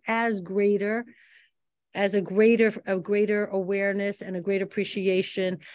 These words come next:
Also, you know, we're getting into, the main thing, guys, is mindfulness, that everything s-, s-, makes us stop for a second and recognize, what can I learn from this? What can I understand deeper about this? What can I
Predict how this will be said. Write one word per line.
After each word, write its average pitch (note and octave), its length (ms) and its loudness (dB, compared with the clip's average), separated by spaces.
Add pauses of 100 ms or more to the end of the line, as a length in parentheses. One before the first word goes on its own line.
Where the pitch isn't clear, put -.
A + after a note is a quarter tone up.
(200)
Also, C#4+ 260 2
you B3 140 6
know, A3 140 6
we're G#3+ 140 2
getting B3 500 4
into, G3+ 360 -2
the G3 40 0
main C#4+ 320 2
thing, C#4 180 0
guys, G#3 460 -2
is F#3+ 320 -8 (320)
mindfulness, E3 760 -2 (340)
that G3+ 280 2
everything C4+ 640 4
s-, - 360 -6
s-, - 140 -14
makes G#3+ 240 2
us F#3+ 160 -2
stop G#3+ 380 0
for F#3 120 2
a E3 60 0
second C#3+ 540 -6 (1300)
and F#3+ 220 4
recognize, G#3+ 480 4
what A3 140 2
can D4 140 2
I C#4 60 4
learn G#3+ 240 4
from A3 140 -2
this? D#3 300 -4
What G#3 160 -2
can C4+ 140 0
I A3 160 2
understand G3 480 -2
deeper G#3 280 -2
about D#3+ 320 -4
this? D#3+ 260 -8
What G#3 160 0
can B3+ 140 2
I G#3 260 4